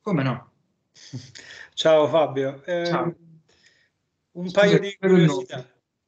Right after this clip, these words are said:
Speaker 2: Cosa?
Speaker 1: No, scusami, non vedo il nome, non vedo il tuo
Speaker 2: Ah,
Speaker 1: nome.
Speaker 2: Salvatore.
Speaker 1: Ah, Salvatore, ciao. Dimmi.
Speaker 2: Ciao. Eh, ho visto delle fotografie ricorrenti. Eh, gambe e piedi,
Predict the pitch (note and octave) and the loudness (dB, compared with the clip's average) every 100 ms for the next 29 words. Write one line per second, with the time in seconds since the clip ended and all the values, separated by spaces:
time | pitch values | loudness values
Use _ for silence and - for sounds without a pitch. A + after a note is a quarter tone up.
0 | _ _ _ _ _ - G3+ A3+ A#3+ - | _ _ _ _ _ 0 2 2 0 -4
1 | - - E3 D#3+ A3 G#3 F3+ E3+ F#3+ G#3 | -16 -4 -2 0 0 2 4 4 4 2
2 | F#3 F3 C#3 C3 C#3+ D#3+ E3+ E3 E3 D#3+ | 4 2 0 -2 -4 -2 0 -2 -4 -2
3 | F#3+ F#3+ - B3 A#3 F#3+ C3+ A#2+ - _ | -2 -2 -4 -6 -2 -2 -4 -8 -16 _
4 | - D#3 C3+ F3 E3+ B2 B2+ B2 A2 _ | -6 -4 -2 -2 -2 -4 -6 -8 -10 _
5 | _ - F#3 A#2+ G#2+ - F3 D3+ B2 A#2 | _ -4 -2 -2 -4 -12 -8 -6 -6 -10
6 | _ _ _ _ _ _ _ _ - F3 | _ _ _ _ _ _ _ _ -10 -6
7 | F3 F3 - A3 G#3 A3 - F#3+ G3 G3 | -6 -6 -10 -16 -14 -12 -8 -2 -2 -2
8 | G#3+ G#3+ A3+ C4+ G#3+ F#3 D#3+ C#3+ B2+ A#2+ | -6 -6 -4 -2 -2 0 -2 -2 -6 -8
9 | A#2+ - - _ _ _ _ _ _ _ | -16 -20 -20 _ _ _ _ _ _ _
10 | _ - - _ - D3+ D3+ D3 F3 F3+ | _ -20 -20 _ -8 -4 -4 0 0 0
11 | E3+ E3+ F3+ F#3+ F#3 F3+ F3+ F3 - | -2 -4 -6 -2 -2 -2 -8 -12 -14